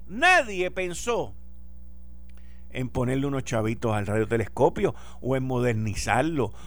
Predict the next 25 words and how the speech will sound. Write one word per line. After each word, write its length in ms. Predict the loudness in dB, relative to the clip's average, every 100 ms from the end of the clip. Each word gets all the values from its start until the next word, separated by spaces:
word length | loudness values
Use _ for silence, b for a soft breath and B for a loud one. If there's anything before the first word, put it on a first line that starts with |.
| B
o 300 | -2 0 0
en 260 | 0 -2 -2
vamos 320 | -2 -2 -2
a 140 | -2
echar 260 | -2 -2 -2
esto 240 | -2 -2
para 220 | 0 2
adelante, 260 | 2 2 4
vamos 220 | 4 4
a 40 | 4
mantenerlo. 600 | 0 0 0 2 4 4
Entonces 400 | 4 0 6 6
ahora 280 | 6 4
de 120 | 2 2
momento 760 | 2 2 -2 -2 2 2 0 -10 -10 b b b b
surge 480 | -8 -2 -2 0 0
de 160 | 0 0
que 100 | -2
es 80 |
parte 480 | 2 2 4 4 2
de 100 | 2
nuestra 420 | 2 0 2 0
cultura 800 | 2 0 0 0 0 2 0 -2
también, 600 | -4 -4 -6 -6 -6 -6
señores. 720 | -6 -6 -4 -6 -6 -8 -10